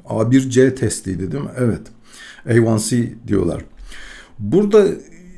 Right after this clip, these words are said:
e, hemoglobinle alakalı bir ölçüm de yapılıyor. Yani, e, şeyin,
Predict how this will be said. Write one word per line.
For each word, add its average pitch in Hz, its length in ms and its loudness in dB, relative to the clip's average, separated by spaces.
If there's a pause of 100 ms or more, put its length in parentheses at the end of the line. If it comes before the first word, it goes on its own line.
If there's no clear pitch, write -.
(360)
e, 131 540 4
hemoglobinle 156 1040 4
alakalı 120 540 2
bir 131 80 -2
ölçüm 123 460 0
de 107 260 2
yapılıyor. 113 460 2
Yani, 113 440 2
e, 107 300 0
şeyin, 127 480 2